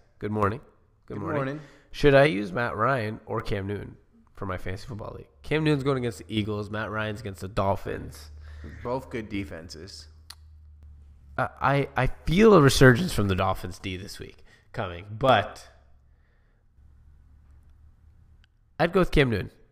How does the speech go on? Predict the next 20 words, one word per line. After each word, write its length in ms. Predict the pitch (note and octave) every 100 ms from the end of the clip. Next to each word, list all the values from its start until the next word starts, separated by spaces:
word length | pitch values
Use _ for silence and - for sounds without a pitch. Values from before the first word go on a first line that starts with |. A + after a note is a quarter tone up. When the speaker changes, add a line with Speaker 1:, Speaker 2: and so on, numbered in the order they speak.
| _ _ - _ -
Speaker 1:
I 120 | - D#3+
Speaker 2:
I'd, 100 | A3
Speaker 1:
think 140 | A#3+
Speaker 2:
I, 140 | C#3
I'd 120 | D3+ C#3
go 140 | C#3
with, 200 | B2+ A#2 A#2+ - - -
um, 680 | G#2+ G2+ G2 G2 G2 F#2+ F#2 _ _ _ -
Matt 140 | F#2+
Ryan. 180 | F#2 F2+ _ _ -
Speaker 1:
I'd 180 | C3+ C#3
go 80 |
with 120 | C#3+ C#3+
Cam. 140 | C3
I 80 | B2+
think 220 | F#3+ D4
Cam 220 | - -
Newton 420 | D#3+ D#3+ C#3+ C3+ -
is 180 | A#2 A2+
gonna 240 | A#2 G#2+